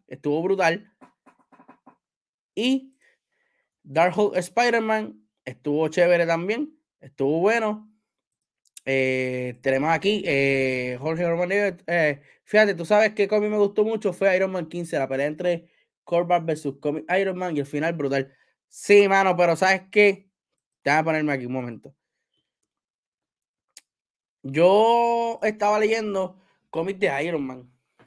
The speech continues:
y llega un punto que yo me quité porque no iban para ningún lado. A lo mejor este es la, este, este nuevo run, porque yo estaba leyendo el anterior que lo quitaron, que se, que lo quitaron como para el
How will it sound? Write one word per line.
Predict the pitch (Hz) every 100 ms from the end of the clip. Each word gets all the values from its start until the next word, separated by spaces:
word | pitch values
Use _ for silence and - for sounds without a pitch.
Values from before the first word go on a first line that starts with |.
| _ -
y | 170
llega | 170 190
un | 185
punto | 240 240 185
que | 156
yo | 156
me | 170
quité | 160 127 120 _ _ _ _
porque | 160 156 160 170 165 170 165 165 160 160 156 143 _ -
no | 185
iban | 208
para | 220 226 233
ningún | 226 220
lado. | 180 - 170 - _ - _ _
A | -
lo | 190
mejor | 190 208 -
este | 208 214 247
es | 240
la, | 240 -
este, | 196 214 220 202
este | 226
nuevo | 226 240
run, | 220 233 185 175
porque | 165
yo | 156
estaba | 196 214
leyendo | 226 214
el | 202
anterior | 165 156 151 214
que | 208 151
lo | 147 151
quitaron, | 147 143 151 185
que | 175 147
se, | 151 131
que | 139
lo | 139
quitaron | 139 139 147 160
como | 190 185
para | 180
el | 160